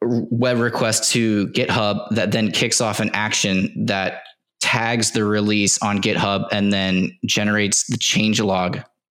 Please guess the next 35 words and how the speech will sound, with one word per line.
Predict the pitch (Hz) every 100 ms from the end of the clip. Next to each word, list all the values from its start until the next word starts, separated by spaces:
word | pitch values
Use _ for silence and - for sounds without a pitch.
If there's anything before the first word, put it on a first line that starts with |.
| -
So | - 113 107 104 98 - - _ _ _ _ _ _
then | 113 120 120 127 120 110 -
with | 120 135 143
that, | 127 110 110 -
every | 127 131 147
time | 127 143 131 127 113 113 - - - -
we | 120
deploy | 123 - 131 123
to |
production, | 107 113 147 160 127 120
it | 110
tags | - 131 120 117 110 - - - - - -
production | 120 113 - 120 110 107 110 - _ _ _
on | 110 110
Git, | 110 107 120
or | 117
it | -
tags | 127 123 110
that | 113 92
commit | 110 107 104
on | 104
GitHub. | 92 107 104 98 98 - -
And | 104 98 98 - - -
there's | 110 104
a | 104
change | - 127 127 120
log, | 117 113 113 107
a | 104
running | 113 113
change | 107 110 104 104
log, | 98 95 92 - - - - -
so | - 107
that | 101 98 92 - -
I | 107
know, | 104 107 107 104 98 87 -